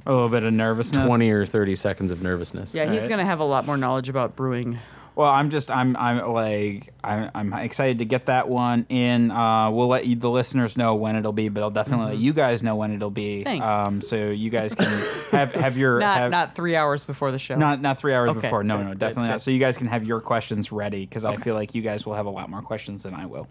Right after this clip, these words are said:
Speaker 3: Yep.
Speaker 1: Um, but, uh, until then, we are talking about What Causes Haze, chapter thirteen out of, uh, s-, fifteen. So we
Speaker 3: Mm-hmm.
Speaker 1: have two chapters left after this one. Uh, what causes haze in our beer?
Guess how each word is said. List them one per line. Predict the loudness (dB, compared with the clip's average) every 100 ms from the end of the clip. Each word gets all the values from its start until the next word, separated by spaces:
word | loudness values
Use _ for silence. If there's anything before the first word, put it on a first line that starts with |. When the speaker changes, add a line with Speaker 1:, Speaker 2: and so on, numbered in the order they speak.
| -12
Speaker 3:
Yep. | -12 -12 -20 -20 -20 -20 -20 -20 -20 -2
Speaker 1:
Um, | 2 4
but, | 2 0 -6 -20 -12 2
uh, | 4 6
until | 4 4 4
then, | 4 2
we | 2 2
are | 4
talking | 2 2 2
about | 2 4
What | 2 2 4
Causes | 4 4 2 0
Haze, | 2 4 2 0
chapter | -2 0 -2
thirteen | 0 0 0 -4 -2 2 2 2
out | 0 0 0
of, | 0 0 -2 -4 -12 -20 -20 -20
uh, | -16 -16
s-, | -14 -14 -14 -16
fifteen. | -6 -6 -4 -8 -8 -8
So | -4 -2 0 0
we | 0
Speaker 3:
Mm-hmm. | 0
Speaker 1:
have | -2 -4
two | -8 -6
chapters | -4 -4 -6 -6
left | -6 -4
after | -6 -6
this | -4 -4 -2
one. | -2 -4 -6 -18 -20 -20 -10 0
Uh, | 2
what | 4 2
causes | 2 2 0 0
haze | 2 2 0
in | -2 0
our | 0 0
beer? | -2 0 2 2